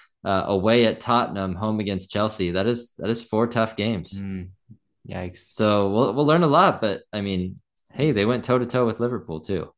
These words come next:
Speaker 2: Mm-hmm.
Speaker 1: So we will see. As for Brentford, I have no concerns as of this moment. I still think they look really dangerous and good.
Speaker 2: No, you see Damsgaard getting a few mo-, few more minutes here and there, looking pretty nice as well. So looking forward to seeing a little bit more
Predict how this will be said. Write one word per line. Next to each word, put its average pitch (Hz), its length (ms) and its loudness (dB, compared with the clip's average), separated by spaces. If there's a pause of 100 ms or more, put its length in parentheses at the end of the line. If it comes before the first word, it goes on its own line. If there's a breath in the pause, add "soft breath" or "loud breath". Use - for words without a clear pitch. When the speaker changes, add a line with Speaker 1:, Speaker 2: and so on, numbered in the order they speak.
(300)
Speaker 2:
Mm-hmm. 104 520 -8
Speaker 1:
So 82 440 -4
we 101 200 0
will 107 180 0
see. 95 460 0
As 98 220 -4
for 120 140 0
Brentford, 101 540 -2
I 87 160 0
have 87 240 -6
no 80 520 -4
concerns 80 540 -8
as 78 160 -8
of 78 120 -10
this - 260 -14
moment. - 300 -14 (280)
I 82 100 -6
still 85 220 -6
think 80 240 -8
they 76 160 -6
look 76 260 -8
really 78 240 -4
dangerous 76 580 -8
and 78 120 -10
good. 62 260 -10 (300)
Speaker 2:
No, 92 240 -8
you 92 140 -6
see 107 240 -2
Damsgaard 95 600 -2
getting 95 220 -2
a 92 60 -2
few 101 220 -2
mo-, 95 200 -2 (300)
few 135 120 4
more 127 160 4
minutes 117 340 2
here 113 160 0
and 107 120 0
there, 107 240 4
looking 104 260 -4
pretty 104 200 -6
nice 98 360 -2
as 101 140 -8
well. 95 300 0
So 92 440 -4
looking 101 220 -8
forward 95 200 -2
to 92 60 -8
seeing 92 200 -4
a 92 40 -4
little 92 160 -4
bit 92 140 -6
more 87 340 -6